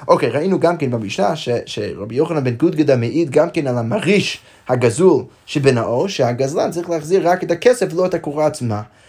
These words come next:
אז הגמרא אומרת לנו, רבן, כתוב בברייתא, "גזל מריש ובנאו בבירה", אם ה-, ה-, ה-, הגזלן גזל מריש, קורה, ו-, והכניס את הקורה לתוך הבית שלו, אז בית שמאי אומרים, "מקעקע כל הבירה כולה ומחזיר מריש לבעליו." אז בית שמאי אומר,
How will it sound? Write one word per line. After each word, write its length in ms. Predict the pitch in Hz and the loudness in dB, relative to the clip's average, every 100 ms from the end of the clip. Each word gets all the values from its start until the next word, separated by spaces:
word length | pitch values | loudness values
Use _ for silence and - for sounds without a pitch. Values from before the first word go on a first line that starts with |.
| - | -16
אז 140 | - | -12
הגמרא 180 | 107 139 | -4 2
אומרת 180 | 185 160 | 2 2
לנו, 140 | 165 | 0
רבן, 260 | 143 120 147 | 0 0 -2
כתוב 220 | 120 117 | -4 -4
בברייתא, 360 | 117 131 160 143 | -2 2 2 2
"גזל 280 | 143 156 156 | 2 2 2
מריש 380 | 151 160 165 | 2 2 0
ובנאו 260 | 165 156 151 | -4 -2 -2
בבירה", 580 | 151 143 160 160 156 156 156 - - | -2 0 2 6 6 4 -2 -16 0
אם 260 | 165 151 147 | 2 2 0
ה-, 40 | - | -2
ה-, 180 | 113 - | -4 -2
ה-, 680 | 110 107 - 110 104 - 110 | -4 -4 -2 -4 -4 -4 -4
הגזלן 500 | 104 139 160 143 120 | 2 2 2 -2 -2
גזל 340 | 113 147 165 | -2 4 4
מריש, 460 | 139 120 120 120 - | 4 2 2 -4 -8
קורה, 460 | - 120 110 101 143 | -4 -2 -2 -8 -4
ו-, 80 | 131 127 - | -4 -4 -6
והכניס 720 | 127 123 123 - 139 180 208 | -4 -4 -4 -6 -4 0 0
את 120 | 147 135 | -2 -4
הקורה 320 | 127 131 202 | -6 0 2
לתוך 340 | 151 190 185 | 2 0 2
הבית 640 | 156 135 - 131 117 110 | 2 0 -4 0 2 2
שלו, 220 | - 95 98 165 - - | -4 -12 -12 -14 -16 -14
אז 140 | - 117 | -8 -2
בית 180 | 127 127 | -2 2
שמאי 440 | 175 220 185 143 | 2 4 4 2
אומרים, 300 | 117 117 156 | 0 -2 -2
"מקעקע 760 | 139 127 147 117 127 185 214 202 | -2 0 0 0 -2 2 2 2
כל 320 | 185 196 190 | 0 2 4
הבירה 480 | 151 135 113 156 180 | 2 0 0 2 0
כולה 360 | - 127 160 | -4 -2 -2
ומחזיר 420 | 131 123 123 151 | 0 -4 -4 -4
מריש 320 | 139 127 127 120 | 0 -2 -2 -4
לבעליו." 320 | 113 107 82 | -2 -2 -4
אז 120 | 123 | -12
בית 140 | 113 | -12
שמאי 280 | - 104 175 | -10 -2 0
אומר, 260 | 127 123 | 0 0